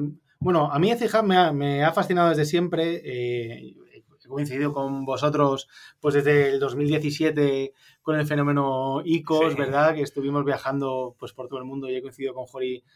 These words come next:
Speaker 1: eh, por China y en algún otro sitio. Y, y he visto mucho la evolución del proyecto, ¿no? Me ha gustado mucho de, eh, bueno, pues el, el, el, el giro, pero al final es evolución, es consecuencia natural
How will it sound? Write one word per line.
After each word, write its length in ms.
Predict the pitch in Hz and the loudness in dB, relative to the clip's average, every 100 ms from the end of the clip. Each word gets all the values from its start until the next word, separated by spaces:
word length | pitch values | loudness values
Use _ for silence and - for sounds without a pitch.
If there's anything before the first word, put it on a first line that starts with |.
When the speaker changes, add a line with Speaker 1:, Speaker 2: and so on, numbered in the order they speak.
| _ _ _ | _ _ _
Speaker 1:
eh, 380 | 127 123 120 117 | -14 -12 -12 -12
por 200 | - 120 | -12 -10
China 400 | - 165 147 135 | -2 2 2 0
y 20 | |
en 60 | 135 | 0
algún 220 | 127 139 | -2 -2
otro 140 | 131 123 | -4 -4
sitio. 440 | 156 147 147 151 _ _ _ _ _ _ | -4 -2 -2 -4 _ _ _ _ _ _
Y, 600 | 165 165 160 151 147 143 143 143 147 | 2 6 6 6 6 6 4 -2 0
y 80 | 165 | 4
he 40 | |
visto 200 | 202 208 | 4 2
mucho 200 | 202 202 | 0 4
la 60 | 208 | 4
evolución 380 | 151 143 143 170 | 6 4 2 0
del 140 | 170 | 0
proyecto, 460 | 131 123 131 - 113 | -2 -2 -2 -4 -8
¿no? 380 | 139 190 147 - | -6 -6 -8 -14
Me 140 | 135 | -4
ha 120 | 143 170 | 2 2
gustado 420 | 175 196 185 185 | 2 2 0 0
mucho 500 | 214 208 214 214 196 | -2 0 0 2 0
de, 400 | 135 123 120 - _ _ _ _ | 0 -2 -6 -10 _ _ _ _
eh, 400 | _ - - 160 151 | _ -20 -16 -10 -2
bueno, 220 | 160 156 | -2 -2
pues 200 | 143 - | -8 -12
el, 160 | 135 139 | -12 -8
el, 240 | 147 139 | -4 -4
el, 320 | 143 139 135 139 | -2 -2 -2 -2
el 280 | 143 139 135 | -2 -2 -2
giro, 840 | 208 226 220 240 285 254 143 - | -2 2 4 2 0 -6 -18 -10
pero 200 | 156 147 | -2 0
al 60 | 147 | 2
final 140 | 262 | 2
es 80 | 180 | 4
evolución, 580 | 160 147 151 196 135 139 | 4 4 4 4 4 0
es 180 | 147 | -6
consecuencia 440 | - 156 151 156 156 | -4 -4 -2 0 0
natural 460 | 147 143 147 143 | 0 4 4 4